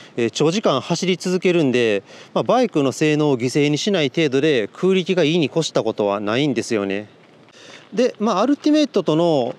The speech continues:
まあ、見た目でわかる最大の違いはタイヤ幅ですね。この新型グレイルは、えー、フロントが、えー、四十二ミリ幅までのタイヤに対応。えー、リアタイヤも同じく、えー、四十二ミリまでのタイヤを、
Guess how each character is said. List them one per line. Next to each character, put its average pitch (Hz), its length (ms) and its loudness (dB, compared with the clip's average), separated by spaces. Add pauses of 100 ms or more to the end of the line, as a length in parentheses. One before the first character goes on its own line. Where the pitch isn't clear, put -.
(120)
ま 143 80 -2
あ、 - 20 0
見 185 140 0
た 240 120 0
目 226 120 2
で 220 100 4
わ 214 140 2
か 202 120 2
る 180 60 0
最 208 300 0
大 202 180 2
の 185 60 2
違 175 380 0
い - 20 2
は 175 340 2
タ 151 140 0
イ 156 100 4
ヤ 147 100 2
幅 113 220 0
で 98 80 -4
す - 140 -6
ね。 104 240 -4 (380)
こ 214 100 -2
の 202 100 0
新 214 280 -2
型 208 220 0
グ 208 140 0
レ 214 200 2
イ 160 40 2
ル 143 120 2
は、 175 260 0 (200)
え 139 200 -4
ー、 - 20 -10
フ 196 160 -6
ロ 208 160 0
ン 202 120 -4 (180)
ト 196 100 0
が、 214 240 0 (300)
え 147 100 -2
ー、 135 60 -2
四 160 280 2
十 117 260 -2
二 117 140 -2
ミ 127 120 0
リ 147 80 0
幅 123 260 -2
ま 113 120 -4
で 107 80 -8
の 101 100 -10
タ 117 180 -2
イ 113 40 -2
ヤ 113 60 -2
に 104 120 -6
対 110 300 -2
応。 101 200 -4 (880)
え 123 240 -2
ー、 117 40 -2
リ 185 140 0
ア 247 100 0
タ 254 180 -2
イ 214 100 2
ヤ 160 120 2
も 180 340 0 (100)
同 151 240 0
じ 131 140 -2
く、 113 240 -6 (180)
え 131 100 -2
ー、 127 40 0
四 156 240 0
十 120 220 -2
二 117 160 -2
ミ 143 100 0
リ 131 100 0
ま 113 140 -4
で 113 140 -4
の 165 140 -2
タ 135 200 -2
イ 120 80 0
ヤ 117 140 0
を、 113 180 -2